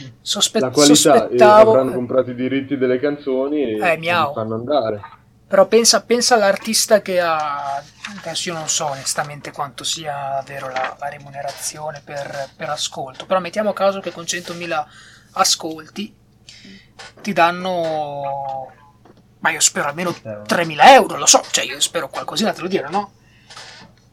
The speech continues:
Speaker 1: Quando un tempo se vendevi centomila dischi, ecco, cazzo, tremila euro, te ne vendevi molti di più, no?
Speaker 2: Eh,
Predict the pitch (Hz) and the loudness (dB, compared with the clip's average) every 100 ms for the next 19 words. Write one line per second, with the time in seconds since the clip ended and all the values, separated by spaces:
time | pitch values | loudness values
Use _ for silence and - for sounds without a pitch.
0 | _ _ _ - 202 160 285 240 208 269 | _ _ _ 4 4 4 0 0 0 0
1 | 240 196 180 180 202 170 - - 208 196 | -2 -2 -2 0 0 -2 -4 -2 -2 -2
2 | 185 190 202 175 - - - 214 _ _ | -2 -2 -2 -2 -2 -2 -4 -12 _ _
3 | - - _ _ _ _ - - - - | -20 -20 _ _ _ _ -20 -20 -16 2
4 | 254 - 170 160 160 160 151 139 123 - | 4 4 0 -12 -6 -4 -4 -8 -16 -18
5 | - - 175 147 147 - 175 233 139 - | -16 -6 -6 -6 -14 -12 -6 -6 -6 -6
6 | - | -8